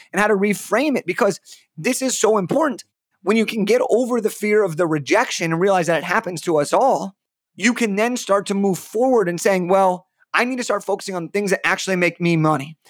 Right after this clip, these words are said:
the things that actually make an impact in the world. What do those tasks look like?"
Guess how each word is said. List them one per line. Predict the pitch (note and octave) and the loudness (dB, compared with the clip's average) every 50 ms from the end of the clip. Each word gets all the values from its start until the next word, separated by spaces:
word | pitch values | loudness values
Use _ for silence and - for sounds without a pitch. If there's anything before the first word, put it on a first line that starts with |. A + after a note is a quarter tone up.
| _ _ | _ _
the | F#3 | -6
things | F3 A#3+ A#3+ G#3+ | -2 0 2 2
that | G#3+ - - | 2 2 0
actually | F3 G3 - - A3+ A3+ G#3+ | 0 -2 0 0 0 2 2
make | G3 F#3+ F#3 F#3 - - - | 4 4 2 2 0 0 -2
an | E3+ E3+ | 0 2
impact | E3+ F3 E3+ - F3+ E3 - | 2 2 2 2 0 0 0
in | - D#3+ | 0 -2
the | D#3 | 0
world. | D3+ D3 D3+ C3+ - - _ _ _ _ _ _ - | 2 2 2 0 0 -4 _ _ _ _ _ _ 0
What | D#3 F#3 A#3 | 2 4 6
do | C4 B3 | 6 4
those | F#3 D#3 F3+ G3+ A3 G#3+ - | 4 4 4 4 4 2 -2
tasks | - - F3+ E3+ E3+ E3 - - | -4 -2 0 0 0 -2 -4 -6
look | - D#3 D#3+ D3 - | -4 -4 -4 -2 -4
like?" | - - - - _ | -8 -10 -10 -14 _